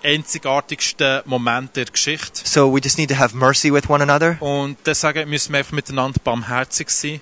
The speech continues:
Speaker 2: And help each other reach a place of spiritual maturity.
Speaker 1: Und einander helfen, äh, zu einer geistlichen Reife zu finden.
Speaker 2: So we can have victory over the flesh.
Speaker 1: So dass wir können siegreich sein über das Fleisch.
Speaker 2: And this issue of pornography is the most serious threat to our,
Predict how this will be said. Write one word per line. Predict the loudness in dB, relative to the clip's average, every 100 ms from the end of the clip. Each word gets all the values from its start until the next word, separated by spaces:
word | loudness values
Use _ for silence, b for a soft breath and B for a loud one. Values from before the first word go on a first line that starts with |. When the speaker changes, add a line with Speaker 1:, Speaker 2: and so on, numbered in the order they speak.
| -2
Speaker 2:
And | 2 6
help | 6
each | 6 2
other | 2 4
reach | 2 2
a |
place | 0 2 2 2
of |
spiritual | -2 0 0 0
maturity. | -4 0 2 2 0 -6 -4
Speaker 1:
Und | -4 -2
einander | -4 -4 -4 -2
helfen, | 0 0 -2 0 0 0 b b
äh, | -2 2 2 0 -10 -14
zu | -6 -2
einer | 0
geistlichen | 0 0 0 -2 -4 -4 -2
Reife | -2 -4 -8
zu | -6 -4
finden. | -4 -4 -6
Speaker 2:
So | 0 2
we | 4
can | 2 2
have | 2 2
victory | 0 2 2 0 -2
over | -2 -2
the | -6
flesh. | -4 -4 -2 -4
Speaker 1:
So | -4 -2
dass | -4 -4
wir | -4
können | 0 0 0 -6
siegreich | -4 -2 -2 -2 -4 -4
sein | -2 -2
über | -2 -2
das | -2
Fleisch. | -2 -2 -2 -2 -6 -4
Speaker 2:
And | 2 2 0 -10 0
this | 4 4 2
issue | -2 -2 -2
of |
pornography | 0 2 2 2 0 0
is | 0 -2
the | -2
most | 0 0
serious | 4 4 4 2 -2
threat | 2 4 4 2 -4 -6 _ _ _ _ _ -2
to | 0 4
our, | 4 2